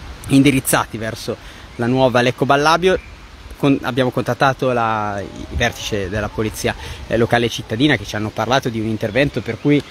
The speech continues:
eh, serviranno veramente ore per, eh, il, eh, ripristino dello status quo. Abbiamo visto i mezzi dei vigili,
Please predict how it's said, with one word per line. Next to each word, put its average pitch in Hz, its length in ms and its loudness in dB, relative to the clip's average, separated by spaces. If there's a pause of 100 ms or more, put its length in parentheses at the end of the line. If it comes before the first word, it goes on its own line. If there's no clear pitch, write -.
(120)
eh, 127 120 2
serviranno 135 1000 4 (380)
veramente 131 460 2
ore 135 360 6
per, 113 420 -2
eh, 110 240 -2 (260)
il, 117 220 -4
eh, 110 500 -2
ripristino 117 640 -2
dello 107 520 0
status 131 500 0
quo. 127 260 6
Abbiamo 110 320 -2
visto 120 400 -4
i - 20 -4
mezzi 113 340 -6
dei 110 180 -4
vigili, 117 380 -4